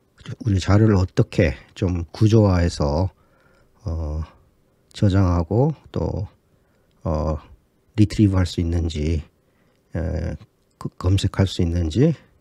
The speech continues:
알아보도록 하겠습니다. 음, 먼저 그 딕셔너리 데이터 타입에 대해서 알아보겠는데요. 어,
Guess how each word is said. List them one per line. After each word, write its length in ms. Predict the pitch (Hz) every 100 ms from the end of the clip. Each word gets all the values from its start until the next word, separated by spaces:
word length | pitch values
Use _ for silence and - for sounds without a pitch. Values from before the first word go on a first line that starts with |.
| _ _
알아보도록 540 | 85 87 82 78 -
하겠습니다. 580 | - 82 - 82 73 67 - _ _ _ _ _ _ _ _ _ _ _ 104
음, 360 | 98 92 90 123
먼저 220 | 120 123
그 140 | 110 101
딕셔너리 520 | - - - 156 139
데이터 260 | 113 - 113
타입에 560 | - 110 104 98 92
대해서 520 | 85 87 85 92 87 82 - _
알아보겠는데요. 880 | - 87 87 85 80 82 73 78 110 - _ _ _ _ _ _ _
어, 480 | - 87 85 82 80